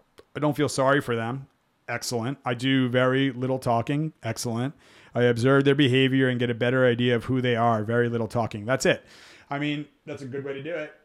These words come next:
It's so important, right? So when I come, people are, you know, this is a funny one. Sometimes, like, people will come for an assessment, right, for their dog. And I come out and I just stop at a distance.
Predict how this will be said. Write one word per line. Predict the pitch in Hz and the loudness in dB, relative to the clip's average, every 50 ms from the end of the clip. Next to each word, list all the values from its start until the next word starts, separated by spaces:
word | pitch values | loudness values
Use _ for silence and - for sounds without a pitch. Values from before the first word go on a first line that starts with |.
| _ _ - | _ _ -20
It's | 127 - - | -20 -18 -14
so | - 143 139 139 | -10 -10 -10 -8
important, | 123 120 143 139 127 113 92 101 - _ _ | -6 -4 -2 -2 -2 -4 -6 -14 -20 _ _
right? | 139 143 151 160 151 | -4 -2 -2 -2 -2
So | - 170 156 | -2 0 0
when | 151 143 | 2 2
I | 156 175 190 | 0 0 -2
come, | 190 - 180 185 175 160 | -2 0 0 0 0 0
people | 139 143 151 160 165 160 | -2 -6 -6 -4 -2 -2
are, | 156 139 - - - - - - | -2 -4 -6 -12 -20 -18 -12 -6
you | 147 | -4
know, | 151 | -2
this | 151 175 208 208 | -2 -2 -2 0
is | 196 | 0
a | 170 151 | 0 0
funny | - 143 139 147 139 | 2 2 2 2 0
one. | 123 110 107 101 | -2 -2 -4 -4
Sometimes, | - 131 131 131 120 151 151 147 151 151 139 127 | -4 -4 -4 -2 -2 0 0 0 0 -2 -2 -2
like, | 135 131 127 120 - - - - _ _ _ _ _ _ _ _ _ _ _ _ _ _ _ _ _ - | -2 -2 -4 -6 -8 -10 -16 -18 _ _ _ _ _ _ _ _ _ _ _ _ _ _ _ _ _ -10
people | - 143 131 143 139 | -8 -6 -4 -2 -4
will | 135 | -2
come | 123 139 135 127 | -2 -2 -4 -2
for | 113 127 | -2 -4
an | 127 127 | -2 -2
assessment, | 120 - - 120 113 - - 151 151 151 147 - _ _ _ - | -2 -2 0 0 0 0 0 0 0 0 0 -2 _ _ _ 0
right, | 120 120 127 - | 0 0 0 -2
for | 127 | -4
their | 123 120 113 | -4 -4 -4
dog. | 113 107 110 113 120 135 143 135 113 - 101 | -4 -2 0 0 0 -2 -4 -8 -12 -12 -8
And | 135 131 131 | -2 0 0
I | 131 127 | 0 0
come | - 135 131 | 0 -2 0
out | 131 135 135 | 2 2 2
and | 131 127 | 2 2
I | 123 | 0
just | 117 120 - - | 0 -2 -2 -2
stop | - - 123 123 123 - | 0 0 0 0 0 0
at | 143 120 | -2 -2
a | 110 | -2
distance. | 104 123 117 - - 113 95 90 - - - - - | -2 -2 -4 -4 -6 -10 -12 -12 -10 -10 -10 -10 -12